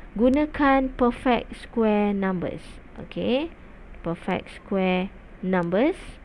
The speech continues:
untuk kamu relate dengan kita punya set. Okey, kita pergi kepada soalan A. Kita ada square root twenty.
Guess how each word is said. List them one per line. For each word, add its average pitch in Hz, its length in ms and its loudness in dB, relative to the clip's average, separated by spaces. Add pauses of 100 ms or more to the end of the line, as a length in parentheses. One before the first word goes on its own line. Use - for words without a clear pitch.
(240)
untuk 240 480 2
kamu 208 480 0 (160)
relate 190 640 2 (400)
dengan 190 560 2
kita 175 240 -2
punya 160 320 -4 (160)
set. 160 160 -4 (160)
Okey, 190 320 0
kita 196 160 -4
pergi 233 240 0
kepada 285 320 0
soalan 220 560 2
A. 180 480 0 (240)
Kita - 240 0
ada 214 160 2
square 208 400 -2
root 196 120 -4 (120)
twenty. 180 480 -4